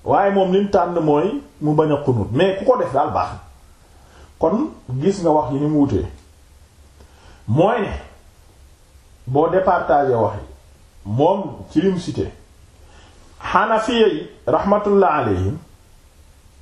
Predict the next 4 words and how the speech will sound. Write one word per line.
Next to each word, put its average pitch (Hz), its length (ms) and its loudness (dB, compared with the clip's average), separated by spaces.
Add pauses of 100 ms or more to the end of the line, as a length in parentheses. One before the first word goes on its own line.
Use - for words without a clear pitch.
(1080)
muy 170 540 2 (140)
imaam 202 400 4
Abu 185 240 2 (120)
Hanifa, 123 400 -6